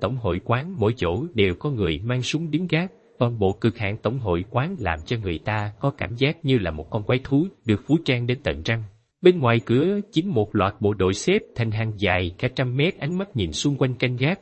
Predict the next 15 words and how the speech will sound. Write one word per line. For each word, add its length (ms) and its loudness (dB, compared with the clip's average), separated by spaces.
"Đó 220 2
là 240 0
quân 180 2
đội 200 4
riêng 260 0
của 100 -4
cực 240 -2
hạn 200 -4
võ 300 2
quán 260 0
chúng 140 -2
ta." 340 -2
Giang 300 2
Niên 180 -2
mỉm 200 -2